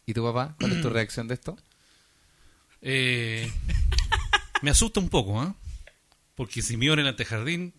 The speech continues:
Speaker 2: quizá que otras cosas me esperan. Que yo no sé. ¿A dónde habrá, por ejemplo?
Speaker 1: Pero papá, puta la weá, de nuevo. Van tercero en una sola
Speaker 2: Perdón,
Speaker 1: sección.
Speaker 2: perdón, perdón.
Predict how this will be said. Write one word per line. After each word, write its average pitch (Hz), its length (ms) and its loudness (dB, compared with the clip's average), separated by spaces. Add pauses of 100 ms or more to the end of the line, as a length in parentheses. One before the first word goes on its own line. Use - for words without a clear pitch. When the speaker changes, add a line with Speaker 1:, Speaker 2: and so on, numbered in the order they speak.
(560)
Speaker 2:
quizá 127 260 -2
que 123 100 0
otras 123 180 -2
cosas 143 300 -6
me 123 120 0
esperan. 120 640 -4 (1080)
Que 175 120 0
yo 208 120 2
no 208 80 2
sé. 226 400 -4 (1080)
¿A 165 80 2
dónde 208 160 2
habrá, - 100 6 (320)
por 185 180 10
ejemplo? 147 420 0 (140)
Speaker 1:
Pero 180 160 8
papá, 196 1000 10
puta 208 220 8
la 208 140 10
weá, 190 580 10
de 196 200 10
nuevo. 190 680 8 (580)
Van 208 260 6
tercero 226 520 8
en 311 60 10
una 285 140 8
sola 277 180 10
Speaker 2:
Perdón, 220 220 8
Speaker 1:
sección. 254 520 8 (100)
Speaker 2:
perdón, 214 440 2
perdón. 185 280 -2